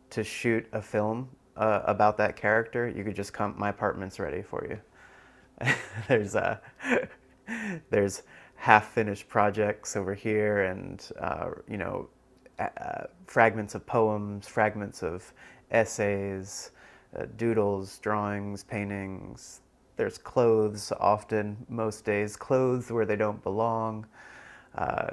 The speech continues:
strewn coffee mugs. Uh, yeah, it's, uh, and so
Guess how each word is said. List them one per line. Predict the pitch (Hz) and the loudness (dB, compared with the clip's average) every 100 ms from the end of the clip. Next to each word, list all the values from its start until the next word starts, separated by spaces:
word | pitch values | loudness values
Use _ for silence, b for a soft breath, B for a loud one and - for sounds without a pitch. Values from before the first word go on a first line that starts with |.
| - | -8
strewn | - - - - 113 113 113 113 107 107 107 _ _ | -12 -12 -12 0 2 4 4 2 -2 -6 -8 _ _
coffee | - 117 110 - 113 | 4 6 6 2 -4
mugs. | 110 107 104 104 98 - - - - B B B B B B - | -2 0 0 -2 -6 -14 -16 -16 -18 B B B B B B -14
Uh, | - - - - - - | -12 -10 -10 -10 -14 -2
yeah, | 113 92 98 - | 0 2 -2 -4
it's, | 110 107 - | -4 -4 -6
uh, | 110 101 101 101 - - _ | -2 2 2 0 -2 -12 _
and | 127 123 | -2 2
so | 139 120 113 | 6 8 8